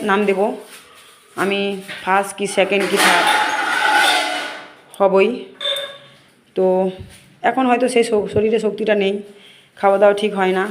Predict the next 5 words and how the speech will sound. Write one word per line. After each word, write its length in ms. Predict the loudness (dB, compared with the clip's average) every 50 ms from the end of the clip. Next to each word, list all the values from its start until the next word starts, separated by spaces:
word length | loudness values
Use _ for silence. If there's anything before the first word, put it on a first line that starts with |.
| -8 -12 -10
ছোট 160 | -8 -4 -2
একটা 200 | -2 0 0 2
বাচ্চা, 460 | 2 2 2 2 0 0 0 0 0 -2 -6 -12 -18 -20 -20 -20 -20 _ _ -10 -10
বুঝতেই 260 | -8 -4 -2 -2 0
পারছো, 460 | 2 2 2 2 0 -2 -4 -4 -4